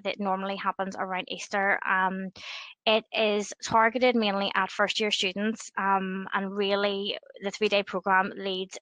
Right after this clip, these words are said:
to a potential twelve-week paid summer internship that you would start at the end of your first year of university. Um, again, that opportunity is open to technology students, but also, um, those from a maths and physics background.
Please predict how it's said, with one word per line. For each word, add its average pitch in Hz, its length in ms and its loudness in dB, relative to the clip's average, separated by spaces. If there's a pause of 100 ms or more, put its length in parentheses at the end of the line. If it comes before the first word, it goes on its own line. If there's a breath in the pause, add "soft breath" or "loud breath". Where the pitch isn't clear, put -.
to 190 180 -2
a 190 60 0
potential 190 540 -2
twelve-week 185 680 0 (640 loud breath)
paid 196 380 2
summer 185 300 -2
internship 196 680 -2 (200)
that - 160 -12
you 185 280 -6
would 175 420 -2
start 185 380 2
at 196 140 -8
the - 160 -6
end 175 160 -2
of 180 80 -12
your 196 100 -2
first - 340 -4
year 185 160 -2
of 180 160 -2
university. 180 640 -2 (580 loud breath)
Um, 202 160 0
again, 208 540 0
that 196 140 6
opportunity 185 520 -2
is 190 180 -2
open 190 260 -4
to - 140 -12
technology 190 640 -4
students, 185 500 -6
but 190 160 0
also, 180 520 -2 (100)
um, 175 420 -6
those 175 220 -6
from 180 240 -6
a - 60 -4
maths 175 260 -4
and 185 100 -12
physics - 340 -8
background. 240 480 4